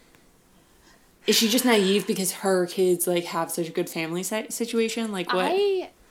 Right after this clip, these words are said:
Speaker 2: yeah, I think so. I think Ron had probably been like, "Mom, like, he doesn't get along with his aunt and uncle. Like, they're not about this life. They don't like magic." And she's like,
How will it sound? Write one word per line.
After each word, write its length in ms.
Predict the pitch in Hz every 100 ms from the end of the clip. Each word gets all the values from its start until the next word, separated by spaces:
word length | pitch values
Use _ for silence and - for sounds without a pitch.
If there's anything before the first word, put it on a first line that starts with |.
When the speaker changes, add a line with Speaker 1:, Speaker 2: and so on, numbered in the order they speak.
| -
Speaker 2:
yeah, 280 | 214 185 -
I 100 | 208
think 200 | 220 214
so. 120 | 190
I 160 | 170 208
think 320 | 247 254 220
Ron 260 | 190 185
had 160 | 208 233
probably 360 | - 220 220 226
been 240 | 185 180
like, 280 | 170 165 175
"Mom, 640 | 180 185 165 156 92 101 - _ _ -
like, 200 | 175 -
he 160 | - 220
doesn't 320 | 190 196 208
get 120 | 196
along 320 | 185 170 165
with 140 | 175 170
his 160 | 175 - -
aunt 140 | 185
and 140 | 180
uncle. 560 | 67 165 170 170 92 95
Like, 340 | 98 90 - - _ _ _ _
they're 300 | 190 170 170
not 600 | 165 160 156 156 147 95 - -
about 440 | 170 160 156 160
this 260 | 165 160 -
life. 460 | 156 156 87 -
They 120 | 175 160
don't 280 | 165 -
like 300 | 165 165 165 175
magic." 640 | 151 151 156 101 98 - - - -
And 120 | 202
she's 180 | 220 208
like, 200 | 214